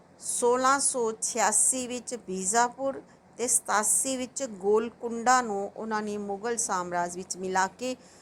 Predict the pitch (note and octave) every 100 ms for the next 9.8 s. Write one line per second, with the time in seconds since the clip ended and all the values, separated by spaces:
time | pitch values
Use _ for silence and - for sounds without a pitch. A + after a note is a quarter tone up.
0 | - - A#3+ C4 C4 G#3+ F3+ F3 F3 F3+
1 | F3+ F3+ F#3+ - F3+ E3+ - - - -
2 | _ _ - - - _ _ - A#3 C4+
3 | D#4+ D4 D#4 D4+ C#4+ C#4+ A#3+ A3 A3 B3+
4 | B3+ C4 B3 B3 B3 A#3+ A3+ A3 A3 A3+
5 | A#3 A3+ G#3 G#3 G3 G3+ - - - -
6 | A#3 C4 D4 B3+ C4+ A#3 G3 F#3+ G3 F#3+
7 | G3 B3 - D4 C#4 A#3+ A3 G#3+ - A3
8 | A3 A3 G3+ A3+ A#3 G3 F3+ - G#3 G#3
9 | G3+ - - D#3+ - D#3+ -